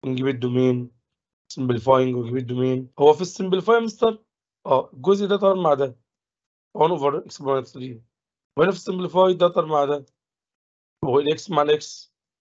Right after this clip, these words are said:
يبقى one على X minus three. يبقى هما الاتنين equal في الرول، ولكن الدومين فيه مشكلة،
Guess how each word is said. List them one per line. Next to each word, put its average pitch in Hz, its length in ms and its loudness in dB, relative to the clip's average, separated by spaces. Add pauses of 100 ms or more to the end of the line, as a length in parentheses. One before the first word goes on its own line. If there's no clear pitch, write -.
(140)
يبقى 135 260 2
one - 20 2
على 139 220 0
X - 40 -14
minus 139 300 -10
three. 135 360 -12 (760)
يبقى - 200 -4
هما 220 280 4
الاتنين 135 580 -4 (280)
equal 226 320 2 (180)
في 175 60 -6
الرول، 135 400 -4
ولكن 170 320 0
الدومين 202 300 -2
فيه 208 160 -4
مشكلة، 247 400 0